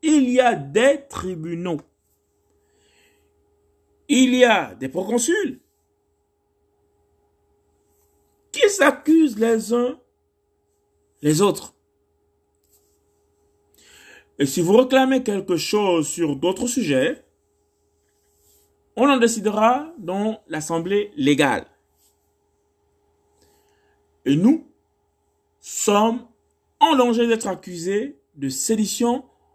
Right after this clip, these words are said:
pour celle d'aujourd'hui. Car il n'existe aucune cause qui nous permette de rendre compte de cette affluence de personnes désordonnées.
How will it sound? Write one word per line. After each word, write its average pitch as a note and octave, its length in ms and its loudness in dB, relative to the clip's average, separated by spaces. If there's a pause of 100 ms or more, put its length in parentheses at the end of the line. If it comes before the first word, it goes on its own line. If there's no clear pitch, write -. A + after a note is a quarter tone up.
(240)
pour C3+ 160 -12
celle E3+ 200 2
d'aujourd'hui. C3 480 -2 (1300)
Car G3 360 2 (100)
il C4+ 400 4
n'existe G#3 500 -4
aucune B3+ 440 2
cause C#4+ 520 0 (800)
qui G3+ 200 -6
nous F#3 280 -2 (180)
permette C4 680 0 (640)
de E3 100 -4
rendre F#3+ 500 0
compte C4 500 0 (540)
de D3+ 80 -6
cette G3 420 -6 (340)
affluence B3+ 800 0
de F3 80 -8
personnes A3 720 -4 (720)
désordonnées. F#3+ 720 0